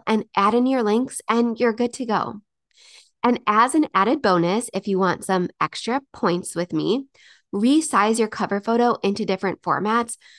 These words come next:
so you can be consistent and post that same image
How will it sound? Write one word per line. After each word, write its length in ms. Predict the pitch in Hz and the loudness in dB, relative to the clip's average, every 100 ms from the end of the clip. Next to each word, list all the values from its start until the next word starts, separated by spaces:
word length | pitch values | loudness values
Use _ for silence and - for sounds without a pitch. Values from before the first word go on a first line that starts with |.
| _ | _
so 180 | - 254 | -2 0
you 240 | 240 220 254 | 2 2 0
can 420 | - - 269 269 | -4 0 2 2
be 100 | 240 | 0
consistent 600 | 233 214 - 190 240 240 - | -2 -4 -2 -2 0 0 0
and 160 | 202 | -4
post 280 | - 226 226 | -2 -2 0
that 200 | 220 - | 0 -2
same 280 | - 214 226 | 0 2 2
image 460 | 180 190 226 240 | 0 2 2 2